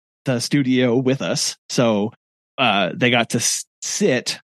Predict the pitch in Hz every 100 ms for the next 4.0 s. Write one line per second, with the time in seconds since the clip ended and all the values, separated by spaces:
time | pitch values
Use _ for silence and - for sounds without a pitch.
0 | _ _ - 127 131 - 113 120 131 107
1 | 95 127 - 123 127 127 117 139 117 117
2 | 135 131 117 107 120 113 123 - 107 -
3 | 131 123 101 104 110 95 87 80 87 -